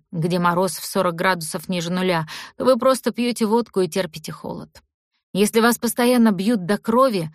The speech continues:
с самого рождения, и все ваше тело в струпьях от ран, вы продолжаете жить, как жили. Бывают дни, когда ничего такого не случается, и вы облегченно выдыхаете —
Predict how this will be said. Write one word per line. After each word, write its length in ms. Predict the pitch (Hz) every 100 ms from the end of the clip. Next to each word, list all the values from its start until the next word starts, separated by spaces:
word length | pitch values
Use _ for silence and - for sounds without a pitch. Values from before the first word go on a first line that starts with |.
| - _
с 160 | -
самого 380 | - 226 190 180
рождения, 680 | 208 196 196 180 165 180 - _ _ -
и 100 | 196
все 220 | - 254
ваше 280 | 214 208 214
тело 300 | - 233 202
в 60 | -
струпьях 640 | - 233 240 185 165 175
от 140 | 156
ран, 280 | 208 254 262 _ _ _ -
вы 160 | 190
продолжаете 760 | 185 175 175 170 180 180 160 190
жить, 440 | 151 185 202 - -
как 220 | - 170
жили. 380 | 151 160 175 - _ _ _ _ _ _ _
Бывают 440 | 202 214 262 262 202
дни, 220 | 269 277
когда 540 | 214 180 220 220 208 -
ничего 520 | 220 226 - 240 226
такого 360 | 202 175 220 190
не 160 | 202
случается, 800 | 202 190 - 269 240 180 - 190
и 200 | - 202
вы 180 | 190 220
облегченно 800 | - 175 185 185 - 254 240 233
выдыхаете — 840 | 196 175 - 175 160 156 - 190